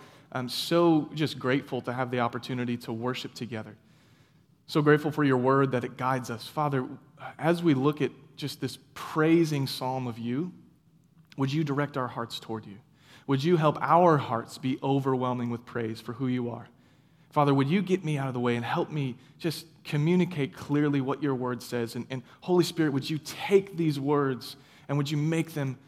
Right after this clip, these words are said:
powerful unto salvation, unto sanctification? Lord, we need you. We love you. It's in Christ's name we come to you.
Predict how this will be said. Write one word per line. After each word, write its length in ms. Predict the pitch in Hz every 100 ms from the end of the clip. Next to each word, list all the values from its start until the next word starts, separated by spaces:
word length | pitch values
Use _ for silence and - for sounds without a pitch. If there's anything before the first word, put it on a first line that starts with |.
| _ _ -
powerful 720 | - - 151 135 - - - _ _ - -
unto 440 | 165 170 170 143
salvation, 720 | 139 117 113 113 113 - 117 -
unto 460 | 143 139 - 123 113 - - _ _
sanctification? 840 | - 113 - - - 120 - 117
Lord, 160 | 127 120
we 100 | 117
need 240 | 123 120
you. 100 | 120
We 80 | 117
love 260 | 117 120
you. 80 | 117
It's 140 | 113 117
in 60 |
Christ's 440 | - - 143 120 -
name 160 | 123
we 80 | 123
come 220 | - 113
to 120 | -
you. 120 | 113